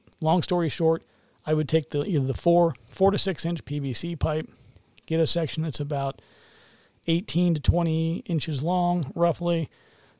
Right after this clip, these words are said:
So probably somewhere in that, like, forty-two to forty-five centimeter range, uh, for the metric system team. And you get a cap on one end. So just make sure you can get a cap. I don't, I did not, uh,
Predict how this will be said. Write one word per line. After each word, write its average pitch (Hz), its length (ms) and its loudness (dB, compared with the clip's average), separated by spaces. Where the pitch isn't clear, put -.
So 139 260 2
probably 147 320 4
somewhere 147 360 2
in 143 100 2
that, 143 180 -2
like, 139 240 -4
forty-two 151 1080 -2
to 147 80 0
forty-five 151 480 -2
centimeter 147 440 -2
range, 147 420 -4
uh, 147 160 -8
for 165 120 -4
the 139 100 0
metric 151 280 -2
system 151 320 0
team. 156 340 2
And 156 400 -2
you 170 80 -2
get 165 100 4
a 160 60 4
cap 160 340 -2
on 190 140 0
one 139 240 2
end. 143 260 -4
So - 160 -12
just 135 240 -8
make 143 140 -4
sure - 100 -8
you 156 80 -6
can 151 80 -4
get 147 80 -4
a 139 60 -4
cap. 147 340 -6
I 156 140 2
don't, 165 200 4
I 165 120 2
did 165 140 2
not, 160 340 2
uh, 135 280 -4